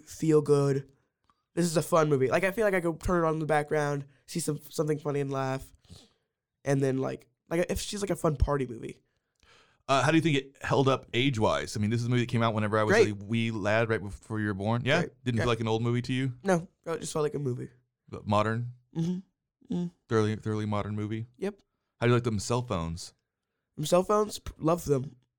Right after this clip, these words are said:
Speaker 2: <laughs>
Speaker 1: They're very cool.
Speaker 2: That's what I'll be getting for you now to get rid of this iPhone addiction that you have.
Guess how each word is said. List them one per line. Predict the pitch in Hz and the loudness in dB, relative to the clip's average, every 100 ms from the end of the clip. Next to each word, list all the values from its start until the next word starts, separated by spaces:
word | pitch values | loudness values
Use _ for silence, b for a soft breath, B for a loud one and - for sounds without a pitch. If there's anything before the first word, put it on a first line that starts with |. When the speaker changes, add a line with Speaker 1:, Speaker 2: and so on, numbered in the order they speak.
| - | -6
Speaker 2:
<laughs> | - 180 - 165 - 143 - - - | 4 4 4 2 2 -2 -4 -10 2
Speaker 1:
They're | 156 | 4
very | 139 147 165 | 4 2 0
cool. | 156 131 127 | 0 0 2
Speaker 2:
That's | 117 113 | 2 2
what | 123 | 2
I'll | |
be | 117 | 2
getting | 110 117 101 | 2 0 0
for | 98 | -2
you | 104 101 92 | -2 -2 -4
now | - 95 90 85 | -2 0 0 -2
to | - | -6
get | 87 | -8
rid | 78 | -4
of | 85 | -4
this | 85 - - | -6 -10 -6
iPhone | 90 90 87 80 | -4 -2 -4 -2
addiction | 78 78 - 78 | -4 -6 -8 -8
that | 65 | -8
you | 76 | -8
have. | 76 82 | -8 -10